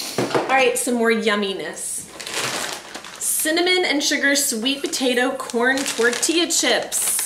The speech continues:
I was a sucker. I bought into them 'cause they looked cozy and <laughs> yummy, and I thought they'd just be good.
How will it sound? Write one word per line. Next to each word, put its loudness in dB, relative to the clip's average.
I 2
was 4
a 2
sucker. -2
I -4
bought 2
into 0
them -4
'cause -2
they -2
looked -6
cozy -2
and 0
<laughs> -
yummy, 6
and 4
I 4
thought -2
they'd -2
just -6
be -4
good. 0